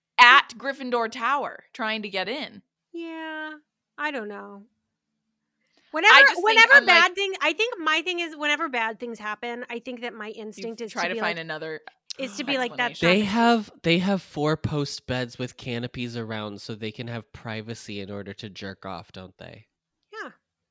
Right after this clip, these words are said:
Speaker 2: That's why they have, yeah, that's why they have the drapes. That's the only reason why.
Speaker 3: There's no other <laughs> reason.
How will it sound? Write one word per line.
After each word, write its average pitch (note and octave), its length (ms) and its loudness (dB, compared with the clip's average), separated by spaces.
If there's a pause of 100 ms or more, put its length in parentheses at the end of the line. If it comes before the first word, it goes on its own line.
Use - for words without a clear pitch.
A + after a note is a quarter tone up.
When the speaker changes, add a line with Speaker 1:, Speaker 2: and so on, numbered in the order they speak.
(1700)
Speaker 2:
That's C#4 200 -10
why D#4 140 -6
they D4+ 120 -6
have, C#4+ 300 -8
yeah, D4 220 -10
that's A3+ 220 -12
why C4 80 -12
they C4+ 100 -10
have B3+ 180 -10
the B3 80 -12
drapes. C#4+ 460 -8 (1900)
That's B3+ 280 -12 (140)
the B3+ 140 -14
only B3 260 -8
reason A3+ 320 -10
why. G3 340 -14 (1080)
Speaker 3:
There's D#3+ 260 -4
no D#3+ 280 4
other D3+ 220 4
<laughs> - 20 -4
reason. - 460 2